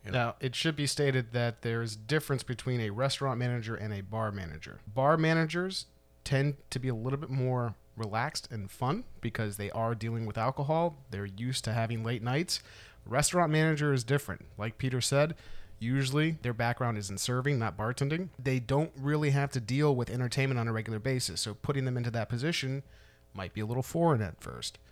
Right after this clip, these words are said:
Speaker 2: Not necessarily always the case with bar managers. Just remember, there's two different variations to management in the restaurant.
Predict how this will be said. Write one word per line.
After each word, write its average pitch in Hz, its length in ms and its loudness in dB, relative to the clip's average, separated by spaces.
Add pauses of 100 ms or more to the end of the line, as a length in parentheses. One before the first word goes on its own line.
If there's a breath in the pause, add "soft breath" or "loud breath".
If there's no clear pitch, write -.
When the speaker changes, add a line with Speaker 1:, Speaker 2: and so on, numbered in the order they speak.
(760 soft breath)
Speaker 2:
Not 127 440 -2
necessarily 185 480 4
always 175 240 4
the 165 80 -4
case 170 320 -2
with 110 200 -6
bar 139 240 8
managers. 101 560 -4
Just - 220 -6
remember, 139 300 0
there's 92 180 -8 (200)
two 196 260 2
different 165 280 4
variations 139 560 4
to - 80 -4
management 113 420 -2
in 101 40 -6
the 104 60 -4
restaurant. 95 480 -6